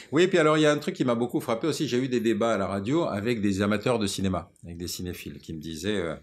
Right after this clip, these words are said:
donc des gens qui, évidemment, ont la même admiration que moi pour le cinéma hollywoodien, ils, simplement, ils sont pas comme moi le meilleur spécialiste mondial du mauvais film américain.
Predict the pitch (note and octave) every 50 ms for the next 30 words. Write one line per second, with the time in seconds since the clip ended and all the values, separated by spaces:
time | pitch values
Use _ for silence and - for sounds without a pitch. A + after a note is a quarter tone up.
0 | - - - - - - - - _ - F#2 F#2 F#2+ G2+ G#2 G2 C3 C#3 C3 -
1 | - G2+ G2+ G2 F2+ G2+ G#2 G2+ D3+ C#3 D3+ C#3+ B2 A#2 G#2+ G#2+ A#2+ C3 B2 B2
2 | A2+ A2+ A2+ A2 G#2 - B2 A2 - A#2+ B2+ B2+ - - A2+ G#2 G2 - G2 G2+
3 | G2+ G2+ G#2 G#2 G2+ G2+ G2+ G#2+ B2 D3+ F3 D#3 - - A2 G2+ F#2+ G#2+ A#2 C#3
4 | D3 B2+ G#2+ G2 F2+ E2+ E2 F2 - - G2 F#2+ G#2+ A2+ - G#2 F#2+ G2+ A2+ A#2+
5 | G#2+ F#2+ F#2 G2+ G2 F#2+ - - A2 - - F#2 F#2 - - G2+ F#2+ F#2 A2 A2
6 | G2+ G2 F#2+ F#2+ F#2 F#2+ F#2+ F#2 - G#2+ G2+ G2 F2+ F2+ F#2 F2+ F2 E2+ - F2+
7 | F#2